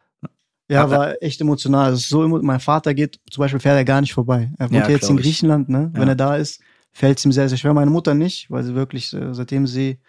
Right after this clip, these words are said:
Speaker 1: andere Zeiten damals, muss man auch, ne? Mit sechzehn Jahren ist sie schon in die Küche.
Speaker 2: Boah,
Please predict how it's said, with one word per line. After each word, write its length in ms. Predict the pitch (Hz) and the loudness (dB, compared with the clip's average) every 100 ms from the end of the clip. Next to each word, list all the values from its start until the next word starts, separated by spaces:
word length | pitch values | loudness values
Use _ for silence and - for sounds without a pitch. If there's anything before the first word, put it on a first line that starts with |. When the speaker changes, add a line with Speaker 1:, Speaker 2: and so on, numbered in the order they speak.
| _ _ _ - | _ _ _ -16
Speaker 1:
andere 240 | 117 113 | -14 -12
Zeiten 320 | - 139 135 131 | -10 -10 -8 -8
damals, 280 | 127 123 | -8 -12
muss 100 | 127 | -14
man 100 | 127 | -12
auch, 180 | 131 127 | -12 -12
ne? 160 | 135 143 | -10 -10
Mit 120 | 127 | -6
sechzehn 360 | 139 131 - 131 | -4 -4 0 2
Jahren 240 | 131 143 | 4 2
ist 60 | 135 | -2
sie 80 | |
schon 180 | 131 135 | -2 0
in 80 | 131 | 0
die 100 | 120 | -2
Küche. 360 | - - 131 - _ _ _ | -6 -6 -6 -8 _ _ _
Speaker 2:
Boah, 260 | - - | -12 -12